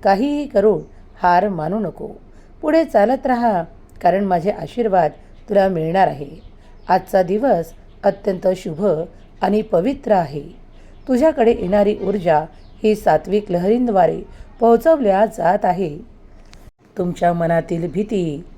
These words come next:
भय काढून टाकण्यासाठी तुमचा देव तुमच्यापर्यंत आला आहे.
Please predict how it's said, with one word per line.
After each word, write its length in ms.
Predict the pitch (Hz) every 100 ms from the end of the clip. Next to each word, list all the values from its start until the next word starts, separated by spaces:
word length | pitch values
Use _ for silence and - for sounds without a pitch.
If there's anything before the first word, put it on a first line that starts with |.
| - - 170
भय 400 | 220 269 180 151 - - - -
काढून 320 | 170 165 180
टाकण्यासाठी 920 | 185 147 - 226 - 165 156 151 156 180 - - - 233
तुमचा 380 | 262 247 277
देव 360 | 233 180 214 156 - - - -
तुमच्यापर्यंत 840 | 208 180 240 233 226 185 196 139 170 170 - - - -
आला 260 | 175 165 190
आहे. 340 | 151 151